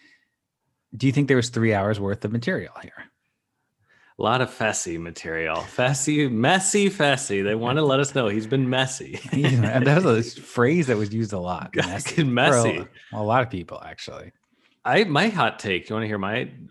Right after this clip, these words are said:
Speaker 2: big
Speaker 1: Mm-hmm.
Speaker 2: take on the reunion? I actually think Fessy came across <laughs> more likable after the two hours of, or I guess in this case, three
Speaker 1: He wore
Speaker 2: hours of bashing him.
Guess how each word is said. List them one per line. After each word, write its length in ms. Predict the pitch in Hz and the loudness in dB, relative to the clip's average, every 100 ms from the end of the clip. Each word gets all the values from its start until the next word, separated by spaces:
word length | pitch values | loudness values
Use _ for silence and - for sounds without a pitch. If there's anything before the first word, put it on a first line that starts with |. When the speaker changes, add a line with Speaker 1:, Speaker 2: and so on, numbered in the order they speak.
| 113 | -2
Speaker 2:
big 140 | 117 123 | 0 0
Speaker 1:
Mm-hmm. 160 | 127 | -2
Speaker 2:
take 180 | 123 127 | -6 -4
on 80 | 117 | -4
the 80 | 110 | 0
reunion? 460 | 113 123 160 185 - _ _ _ _ _ _ _ _ _ - | 0 0 -2 -4 -10 _ _ _ _ _ _ _ _ _ -2
I 540 | 123 143 151 147 - - | 0 2 2 0 -4 -6
actually 320 | 135 - 151 | -4 0 0
think 400 | 143 151 147 _ | 2 -2 -4 _
Fessy 340 | - 120 - 160 | -2 -2 0 -2
came 260 | - 131 | 0 0
across 480 | 135 - 110 120 - | 0 0 0 0 0
<laughs> 20 | |
more 180 | 123 160 | 2 2
likable 640 | 120 143 - - 85 78 - | 4 2 0 -4 -4 -6 -4
after 300 | 117 - 123 | -4 -2 -2
the 140 | 113 98 - | -2 -4 -6
two 220 | - 127 | 0 2
hours 640 | 123 127 120 113 110 107 | 4 4 4 4 2 -2
of, 400 | 107 98 95 104 - | -4 -6 -10 -18 -8
or 80 | 98 | -2
I 140 | 117 | -2
guess 360 | 107 110 - 104 90 - | 0 -2 -4 -10 -14 -12
in 100 | 98 | -10
this 140 | 107 117 | -8 -8
case, 220 | - 92 | -6 -6
three 200 | - 165 | 2 4
Speaker 1:
He 40 | 147 | 4
wore 60 | 98 | 4
Speaker 2:
hours 160 | 90 90 | 0 -4
of 120 | 90 | -4
bashing 500 | 110 123 139 92 80 | 0 0 -2 -8 -12
him. 300 | 73 92 | -12 -14